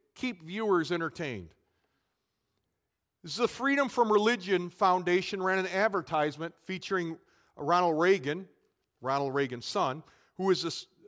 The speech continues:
proudly declaring, it's not Ronald Reagan, the president, this is his son,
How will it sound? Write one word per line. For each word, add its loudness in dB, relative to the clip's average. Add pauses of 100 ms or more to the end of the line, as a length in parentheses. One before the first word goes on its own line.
(260)
proudly 4
declaring, 2 (600)
it's -20
not -6
Ronald 0
Reagan, 2
the -8
president, -6 (320)
this -16
is -18
his -14
son, -8